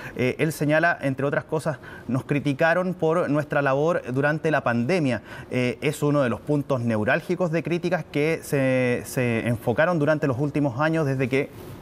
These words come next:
comenzó la pandemia, eh, por, eh, ser, eh,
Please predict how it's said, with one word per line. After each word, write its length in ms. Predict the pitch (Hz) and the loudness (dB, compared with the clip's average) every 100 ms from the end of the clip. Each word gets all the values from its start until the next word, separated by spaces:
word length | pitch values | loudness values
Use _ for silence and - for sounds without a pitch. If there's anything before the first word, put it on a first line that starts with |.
| - - | -12 -2
comenzó 340 | 117 107 151 | 0 2 2
la 80 | 151 | 2
pandemia, 460 | 151 151 170 156 - - - - | 2 2 2 0 -2 -12 -12 -2
eh, 160 | 120 | -2
por, 300 | 127 139 156 | 2 2 2
eh, 480 | 98 120 117 110 107 | 0 0 2 0 -2
ser, 420 | 98 - 151 156 - - - - - | -4 0 2 2 -4 -18 -16 -16 -4
eh, 800 | 117 113 110 107 104 98 98 | 0 2 2 2 0 -2 -2